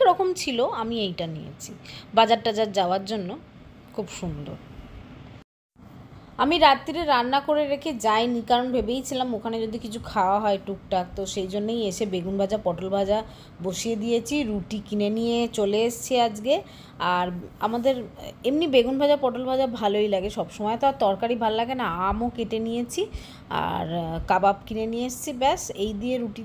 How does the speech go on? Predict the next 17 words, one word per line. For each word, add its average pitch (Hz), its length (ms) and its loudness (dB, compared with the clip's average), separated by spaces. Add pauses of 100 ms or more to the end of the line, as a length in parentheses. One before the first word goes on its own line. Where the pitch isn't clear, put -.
দিয়ে 240 140 -2 (120)
খাওয়া 233 260 2
হয়ে 247 180 0
যাবে 247 160 0 (100)
সবার। 247 240 2 (1300)
এছাড়া 320 440 4 (120)
যেটা 320 200 -2 (120)
নিয়েছি 285 320 -6 (140)
সেটা 262 200 -4 (100)
হচ্ছে 269 260 -10 (120)
এই 254 60 -4 (100)
যে 285 80 -4 (1080)
আমার 240 160 -2 (100)
ছেলে 262 280 -2
নিয়ে 262 220 -6
এসছে 320 280 -8 (800)
কাজু 240 460 0